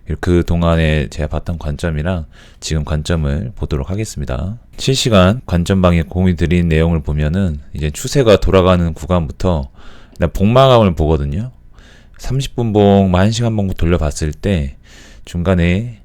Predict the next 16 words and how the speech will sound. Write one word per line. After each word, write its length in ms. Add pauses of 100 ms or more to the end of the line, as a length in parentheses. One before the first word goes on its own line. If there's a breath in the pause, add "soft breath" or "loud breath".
(320)
캔들의 680
마감 400
자체가, 680 (420 soft breath)
어, 200
음봉이 300
있어도 520
이 140
양봉 400
사이에 360
그냥 220
껴있고 680 (400)
좀 140
비비다가 580
계속 320
올라가는 460
흐름이라고 880